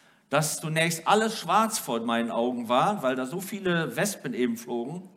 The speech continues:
Und sie stachen mich ins Gesicht und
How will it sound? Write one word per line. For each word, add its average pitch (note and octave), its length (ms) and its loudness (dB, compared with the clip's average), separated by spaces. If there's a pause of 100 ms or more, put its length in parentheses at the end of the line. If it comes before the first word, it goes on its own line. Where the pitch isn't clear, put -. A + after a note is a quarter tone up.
(640)
Und B2+ 120 -6
sie C3 100 -6
stachen E3+ 560 6
mich D#3 160 -4
ins C#3 180 -6
Gesicht B2+ 600 -4
und C3 400 -6